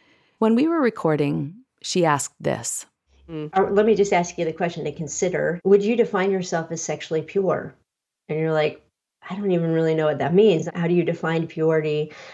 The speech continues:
Speaker 2: And, you know, we know through Scripture that our purity comes through the righteousness of Jesus Christ, not because of our actions. So for me, this concept of integrity has been so much more powerful.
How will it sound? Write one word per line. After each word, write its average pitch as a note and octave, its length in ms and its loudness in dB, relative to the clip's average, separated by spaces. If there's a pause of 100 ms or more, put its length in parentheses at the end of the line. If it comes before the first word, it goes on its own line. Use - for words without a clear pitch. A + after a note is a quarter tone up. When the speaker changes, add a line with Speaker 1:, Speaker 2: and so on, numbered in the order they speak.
(180)
Speaker 2:
And, E3+ 400 2
you F#3+ 80 2
know, E3+ 240 4
we F#3+ 160 4
know E3+ 240 4
through D#3+ 200 -4
Scripture F3 460 0
that D3 140 -2
our D3 80 0
purity E3+ 460 2
comes D3 400 -6
through D3+ 180 -2
the D3 100 0
righteousness D3+ 600 -4
of C#3 120 -4
Jesus C3+ 360 -6
Christ, - 520 -4
not D#3 220 -2
because D#3+ 320 -4
of D3 80 -6
our C#3+ 140 -2
actions. - 640 -6 (580)
So G#3 240 4
for G3 200 4
me, G#3+ 180 6
this F#3 220 2
concept F#3 440 -4
of D#3 120 -6
integrity D#3 640 -2
has D3+ 140 -2
been D#3 200 -4
so E3 180 -2
much E3 260 -2
more D3 180 -4
powerful. D#3 680 0